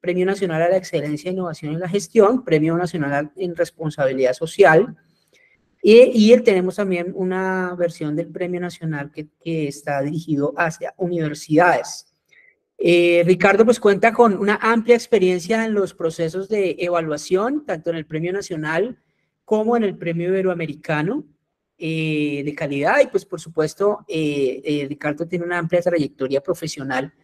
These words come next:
eh, en diferentes, eh, aspectos del mundo empresarial. Entonces, le damos la bienvenida a Ricardo, que nos va a contar hoy acerca del Premio Nacional de Excelencia e Innovación en la Gestión.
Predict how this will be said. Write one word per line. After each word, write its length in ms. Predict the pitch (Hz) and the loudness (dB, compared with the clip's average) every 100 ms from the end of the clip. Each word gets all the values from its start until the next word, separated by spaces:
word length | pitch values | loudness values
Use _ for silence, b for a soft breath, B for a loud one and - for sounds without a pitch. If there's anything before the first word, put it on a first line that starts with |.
| _ _ _ _ _ _ - | _ _ _ _ _ _ 2
eh, 460 | 156 156 151 147 | 4 6 4 4
en 160 | 160 156 | 4 2
diferentes, 680 | 160 156 139 135 160 - - | 0 -2 -2 -4 -6 -6 -4
eh, 480 | 165 151 143 143 147 | 0 0 0 -2 -2
aspectos 420 | 160 - 139 147 | -6 -6 -6 -2
del 140 | 175 160 | -2 -2
mundo 180 | 143 | -4
empresarial. 480 | 151 175 160 156 156 | -6 -6 -2 2 2
Entonces, 380 | 143 139 143 180 | 2 -2 -2 2
le 80 | 196 | 4
damos 240 | 156 170 | 4 4
la 100 | 202 | 6
bienvenida 460 | 202 185 165 156 165 | 6 6 2 -2 0
a 20 | |
Ricardo, 580 | 202 - 185 185 196 240 | -2 0 2 2 2 -2
que 140 | 220 | -2
nos 160 | 190 160 | -4 -2
va 60 | |
a 40 | 156 | -4
contar 360 | 185 165 180 | -4 -2 0
hoy 180 | 196 233 | 2 2
acerca 480 | 190 165 160 - 175 | 0 -4 -12 -6 -2
del 260 | 180 170 165 | 0 0 -4
Premio 320 | 156 151 160 | -6 -4 -4
Nacional 400 | 175 165 151 127 | -6 -8 -10 -8
de 60 | |
Excelencia 240 | 151 - _ | -12 -14 _
e 120 | _ _ _ _ | _ _ _ _
Innovación 340 | - - 127 131 | -20 -18 -14 -12
en 40 | |
la 80 | 143 | -14
Gestión. 500 | 139 131 - 104 _ | -16 -20 -20 -20 _